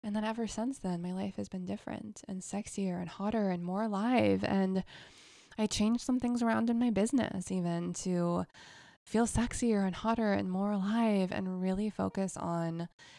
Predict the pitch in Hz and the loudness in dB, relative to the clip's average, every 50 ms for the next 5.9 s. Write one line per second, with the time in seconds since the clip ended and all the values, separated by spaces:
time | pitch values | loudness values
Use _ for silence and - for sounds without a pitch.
0 | - _ - 190 180 185 185 175 - - 160 160 156 165 185 202 208 214 208 202 | -8 _ 0 0 2 2 0 0 -2 -2 -2 0 2 2 4 4 4 2 2 0
1 | 190 185 170 165 160 156 165 156 156 156 156 156 170 170 175 175 175 165 156 160 | 0 2 2 2 4 2 2 0 0 0 0 0 0 0 0 0 -2 -2 -2 -2
2 | 165 180 - 208 220 220 - - - - - - 170 165 - - - - - - | -4 -2 0 0 0 0 0 -2 -6 -8 -6 -6 -6 -6 -6 -6 -6 -6 -6 -6
3 | - 214 214 220 208 - - - 185 180 185 180 175 175 170 175 180 175 175 190 | -2 -2 0 0 -2 -2 -4 -2 0 0 2 0 0 -2 -4 -4 -4 -6 -6 -4
4 | 196 202 220 220 202 185 170 160 160 - - 170 175 - 196 185 - - 202 185 | -2 -2 0 2 2 2 2 2 0 0 -2 -6 -6 -6 -8 -8 -6 -6 -4 -4
5 | 180 190 190 190 - - 214 202 190 180 170 160 156 165 156 - - | -2 -2 -4 -4 -2 -2 0 0 0 0 0 -2 -2 -2 -4 -4 -6